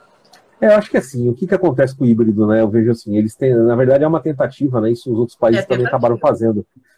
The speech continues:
Speaker 1: Você vai colocar, se você, ainda mais agora que nós temos, por exemplo, a variante que nós temos no Brasil hoje,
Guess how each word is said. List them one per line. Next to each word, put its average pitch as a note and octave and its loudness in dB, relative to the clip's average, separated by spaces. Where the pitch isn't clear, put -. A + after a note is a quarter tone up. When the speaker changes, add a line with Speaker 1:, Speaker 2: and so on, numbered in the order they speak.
Speaker 1:
Você C3 -2
vai C#3+ 2
colocar, C#3+ 2
se C3+ -14
você, C#3 -8
ainda C#3+ -2
mais G3 0
agora D#3 2
que D3+ -10
nós C3+ -6
temos, C#3 -6
por C#3+ -4
exemplo, A#2+ -2
a A#2 2
variante C3 0
que C#3+ -14
nós C3 -6
temos B2+ -4
no A#2+ -2
Brasil A#2 0
hoje, C3 0